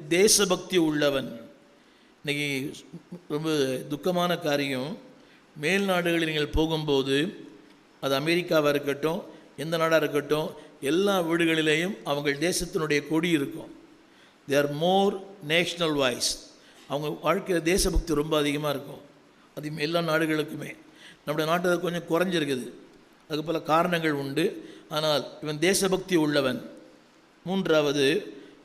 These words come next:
கவனியுங்கள், ஆத்துமாக்களை குறித்த ஒரு பாரம் உள்ளவன். நான், நான் பின்னால சொல்றேன், கேளுங்க எல்லாரும். ஒரு யூதன் இருந்தான், ஒரு யூதன் இருந்தான். பா-, அதாவது பிரமாணங்களை படித்தவன்.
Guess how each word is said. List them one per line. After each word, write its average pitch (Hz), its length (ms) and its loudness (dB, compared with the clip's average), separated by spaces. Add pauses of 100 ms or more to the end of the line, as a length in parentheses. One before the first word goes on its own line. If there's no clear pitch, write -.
கவனியுங்கள், 147 560 0 (420)
ஆத்துமாக்களை 190 1000 2
குறித்த 185 400 2
ஒரு 165 200 4
பாரம் 156 480 2
உள்ளவன். 131 440 -2 (1160)
நான், 147 120 -6 (120)
நான் 139 100 -6
பின்னால 165 240 -2
சொல்றேன், 143 360 -2
கேளுங்க 139 200 -2
எல்லாரும். 139 420 -2 (580)
ஒரு 151 140 4
யூதன் 185 460 4
இருந்தான், 143 640 0 (1500)
ஒரு 135 140 -2
யூதன் 160 400 2
இருந்தான். 135 480 -6 (600)
பா-, 165 240 2
அதாவது 143 640 0 (220)
பிரமாணங்களை 180 720 2
படித்தவன். 151 600 0